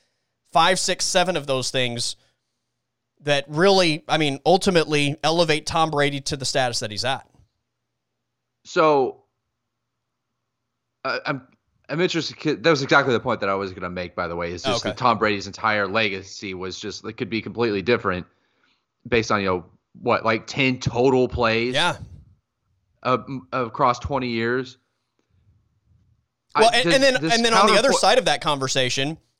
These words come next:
Speaker 1: let's say David Tyree doesn't hold the football on his helmet. Like, you
Speaker 2: Yeah.
Speaker 1: could add one more to Brady, you know, take that one
Speaker 2: Right.
Speaker 1: play away and you might be adding one more to Brady's.
Speaker 2: Or, yeah, Eli, or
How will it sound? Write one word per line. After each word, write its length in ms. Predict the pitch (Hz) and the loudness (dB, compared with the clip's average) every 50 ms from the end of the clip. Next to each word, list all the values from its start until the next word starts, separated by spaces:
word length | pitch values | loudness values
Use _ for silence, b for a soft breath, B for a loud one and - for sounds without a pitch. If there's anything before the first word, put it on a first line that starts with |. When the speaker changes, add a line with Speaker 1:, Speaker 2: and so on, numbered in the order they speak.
| _ | _
Speaker 1:
let's 180 | - 185 208 - | 0 0 0 2
say 140 | - 233 214 | 2 0 2
David 340 | 180 196 190 196 190 180 - | 2 2 2 2 0 0 2
Tyree 360 | 185 180 170 170 180 202 196 | 2 2 4 4 2 2 2
doesn't 260 | 175 165 - 151 135 | 2 2 0 -2 -4
hold 200 | 131 170 180 170 | -2 -2 0 0
the 60 | 175 | -2
football 380 | 135 - 185 175 - 165 147 147 | -2 -2 -4 -2 0 2 2 2
on 80 | 147 | 0
his 120 | 131 120 - | 0 -2 0
helmet. 400 | 170 220 254 180 127 117 - _ _ _ _ _ _ _ _ _ _ _ _ _ _ _ _ _ _ _ _ _ _ _ _ _ _ _ _ _ _ _ _ _ _ _ _ _ _ _ _ _ _ _ | 0 2 2 2 0 -2 -4 _ _ _ _ _ _ _ _ _ _ _ _ _ _ _ _ _ _ _ _ _ _ _ _ _ _ _ _ _ _ _ _ _ _ _ _ _ _ _ _ _ _ _
Like, 160 | 156 156 156 | -4 -2 0
you 60 | 151 180 | 0 0
Speaker 2:
Yeah. 60 | 185 | 2
Speaker 1:
could 140 | - 196 - - | 2 2 2 2
add 200 | 190 190 185 170 | 2 2 2 4
one 200 | 175 185 196 180 | 4 4 4 6
more 200 | 180 226 262 247 | 6 6 6 6
to 120 | - 180 | 4 0
Brady, 340 | 147 143 143 139 127 127 131 | 0 2 2 2 2 0 -2
you 120 | - 156 156 | -2 -2 0
know, 240 | 135 131 143 143 - _ _ _ _ _ _ _ _ _ _ _ | 0 -2 -2 -6 -14 _ _ _ _ _ _ _ _ _ _ _
take 200 | - - 220 - | -2 -2 0 2
that 200 | - 190 202 - | 2 2 2 4
one 160 | 185 190 208 | 4 4 4
Speaker 2:
Right. 80 | 208 196 | 4 4
Speaker 1:
play 160 | 190 214 202 | 4 6 6
away 380 | 185 160 156 196 233 233 196 175 | 6 6 6 6 4 4 4 2
and 80 | 165 | 0
you 80 | 165 160 | 0 2
might 180 | 165 175 185 170 | 2 2 2 0
be 140 | 165 160 | -2 0
adding 280 | - 165 165 165 165 151 | 0 2 2 0 0 0
one 220 | 147 160 170 165 | 2 2 2 2
more 180 | 165 165 202 226 - | 2 2 2 2 2
to 100 | - 143 | 0 -2
Brady's. 500 | 123 120 117 110 110 98 101 - - - _ _ _ _ _ _ _ _ _ _ _ _ _ _ | -2 -2 -2 -2 -2 -4 -6 -8 -8 -10 _ _ _ _ _ _ _ _ _ _ _ _ _ _
Speaker 2:
Or, 400 | - - 123 120 113 104 - - - | -12 -8 -6 -6 -6 -6 -10 -14 -8
yeah, 260 | 127 156 143 117 - - | -4 -4 -4 -4 -4 -2
Eli, 380 | 123 151 160 156 147 143 135 | 0 2 2 4 2 2 2
or 220 | 120 139 135 123 | 0 -2 -4 -4